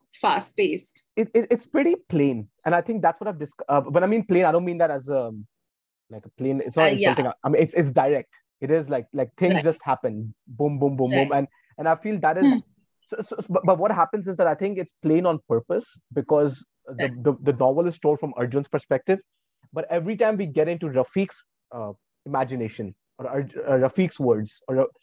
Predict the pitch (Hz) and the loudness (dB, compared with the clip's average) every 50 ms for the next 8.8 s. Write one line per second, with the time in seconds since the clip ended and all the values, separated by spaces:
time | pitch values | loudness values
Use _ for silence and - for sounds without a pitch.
0 | _ _ _ _ _ _ 160 165 - _ - - 165 160 180 202 180 160 170 - | _ _ _ _ _ _ -6 -6 -6 _ 0 2 2 2 2 0 -2 -2 0 0
1 | 170 165 147 123 135 151 156 170 180 175 160 131 117 120 123 127 123 - 151 139 | 0 0 -2 0 2 2 4 4 4 2 2 2 0 0 0 -2 -2 0 0 0
2 | 131 123 117 - - 117 113 113 - - 143 123 - 127 117 113 110 107 117 113 | 0 -2 -4 -4 -2 -2 -2 -2 0 0 -2 0 0 -4 -6 -4 -4 -4 -4 -6
3 | - - 120 110 104 101 110 - _ _ _ _ _ _ 135 143 139 - - 185 | -2 -2 -2 -2 -2 -4 -8 -12 _ _ _ _ _ _ -6 -6 -4 -2 -2 -2
4 | 175 170 151 - - _ _ _ _ - - 135 127 123 117 117 - 151 139 139 | -2 -2 -4 -10 -20 _ _ _ _ -12 -4 -2 0 0 0 0 0 0 2 2
5 | 156 156 151 - 131 123 127 123 143 131 127 113 117 117 139 139 123 127 127 113 | 2 2 4 2 2 2 2 -2 -2 -2 0 -2 -4 -2 -4 -6 -4 -4 -2 -2
6 | 131 131 156 151 139 - - 120 113 - 131 120 - 117 - - 131 131 120 117 | 2 2 2 2 2 -2 -4 -4 -4 -4 -6 -6 -6 -8 -4 0 0 0 0 0
7 | 113 - 135 131 113 120 110 - 120 117 113 110 107 - _ _ _ _ _ _ | 0 -2 -2 -2 -2 -2 -2 0 0 2 2 0 -4 -8 _ _ _ _ _ _
8 | _ _ _ _ _ _ _ _ _ _ 135 131 127 117 113 113 | _ _ _ _ _ _ _ _ _ _ -4 -4 -4 -4 -4 -8